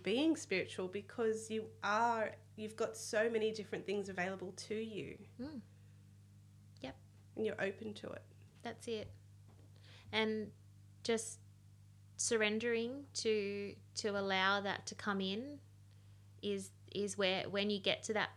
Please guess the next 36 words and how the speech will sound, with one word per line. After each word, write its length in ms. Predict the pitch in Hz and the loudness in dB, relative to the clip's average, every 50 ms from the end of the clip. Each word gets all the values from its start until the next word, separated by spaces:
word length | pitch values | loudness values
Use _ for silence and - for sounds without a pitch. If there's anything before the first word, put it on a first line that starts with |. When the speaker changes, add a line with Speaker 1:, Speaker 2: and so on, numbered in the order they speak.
| - | -6
Speaker 2:
point, 240 | - 190 180 214 208 - - | -4 -2 -2 -2 -2 -4 -6
you 100 | 185 180 | -4 0
recognize 720 | 190 180 185 - 202 185 - 196 185 180 175 175 175 - - | 0 0 0 0 -6 -4 -2 0 0 0 0 -2 -4 -6 -4
that, 200 | - 175 160 - - | -2 -2 -2 -2 -2
"Okay, 340 | - - 202 175 196 208 - - - - - | -6 -6 -6 -6 -6 -8 -12 -18 -20 -8 -2
now 160 | 208 196 202 | 0 0 2
I'm 100 | 202 202 | 2 0
in 80 | 196 202 | 0 -2
a 20 | |
flow 220 | 196 - 185 165 185 | -2 -2 -4 -4 -4
state 380 | 185 - - 170 175 196 - - - | -4 -4 -4 -2 -2 -4 -4 -6 -8
because 280 | 202 190 - 202 190 | -8 -6 -4 -4 -2
I'm 140 | 190 185 190 | 0 0 0
not 160 | 190 185 - | 0 -2 -2
judging 380 | - 180 175 175 - 190 190 196 | -2 -4 -4 -4 -4 -4 -4 -4
what's 180 | 185 - - - | -6 -6 -8 -8
next. 460 | 165 - - - - - - - - - - - - - - - - - - - - - - - - - - | -8 -8 -8 -10 -16 -18 -16 -18 -18 -18 -18 -18 -18 -18 -18 -18 -18 -18 -18 -20 -20 -20 -20 -20 -20 -10 -6
I'm 100 | 196 190 | -6 -4
just 160 | - - - | -2 -2 -2
ready. 300 | 214 247 247 - - - - - - - - - - - - - - - - - - - - - - | -2 -2 -2 -6 -10 -12 -16 -18 -20 -20 -20 -20 -20 -20 -20 -20 -20 -20 -20 -20 -20 -20 -20 -12 -8
I'm 80 | 220 220 | -8 -6
ready 200 | 262 277 226 202 | -4 -4 -6 -6
for 180 | - - 196 | -6 -6 -6
whatever, 300 | 180 185 180 185 185 180 185 | -4 -2 -2 -2 -2 -4 -2
whatever 300 | - 190 185 185 180 - 180 | -2 -2 -2 0 -2 -2 -2
it 160 | 175 175 190 | -2 -2 -2
is, 300 | 233 254 208 - - - - | -4 -4 -6 -8 -12 -8 -8
because 560 | 185 185 - 196 190 185 185 185 185 185 - - | -8 -6 -2 0 2 2 2 2 0 -2 -4 -4
I 60 | 185 | -4
have, 400 | 185 185 196 190 190 190 185 - - - | 0 2 2 4 4 2 0 -4 -12 -8
all 260 | - 196 202 220 233 | -2 0 2 2 2
of 160 | 233 214 226 | 2 0 0
me 180 | 214 202 190 185 | 0 0 2 2
is 140 | 185 185 - | 0 -2 -4
full 260 | - - 214 220 226 | 0 2 2 4 4
now, 360 | 233 233 233 247 285 370 403 | 4 4 4 4 4 2 0